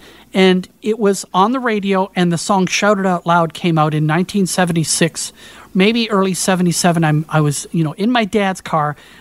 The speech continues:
listening to it, and I went, "What is that? I love that. I love how powerful that vocal is. I love those harmonies. I love the big sound." And then I find out that it's Kiss,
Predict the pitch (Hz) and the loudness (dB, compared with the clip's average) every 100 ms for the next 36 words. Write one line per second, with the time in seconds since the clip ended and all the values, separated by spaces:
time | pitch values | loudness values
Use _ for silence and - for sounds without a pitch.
0 | - 196 226 - 220 190 - 160 151 156 | -4 0 0 0 -4 -4 -2 -2 0 2
1 | 156 156 - - _ _ _ 170 175 262 | 2 2 -2 -10 _ _ _ -4 2 2
2 | 359 _ 180 160 143 131 220 160 - 233 | 0 _ -4 -4 -6 -2 0 -2 -6 -4
3 | 302 226 190 208 269 277 185 135 - 190 | -2 0 2 2 2 0 -4 -8 -4 -2
4 | 208 233 277 214 160 - 190 220 214 208 | 2 0 0 -2 -4 -4 2 2 2 -2
5 | 180 160 160 160 190 208 214 214 208 160 | 0 -2 -2 2 2 2 2 0 0 0
6 | 170 214 196 160 - 180 208 214 233 226 | 2 2 0 -4 -2 0 2 2 0 -2
7 | - - - - 185 202 175 135 208 202 | -8 -20 -20 -4 0 0 0 -4 -4 -4
8 | - 208 196 220 254 - - - 190 190 | -4 0 2 2 -2 -6 -20 -8 2 4
9 | 269 330 262 - 185 175 151 147 - 180 | 4 2 0 0 0 0 -2 -4 -4 -2
10 | 165 160 - - 156 180 | 0 -2 -8 -6 -6 -6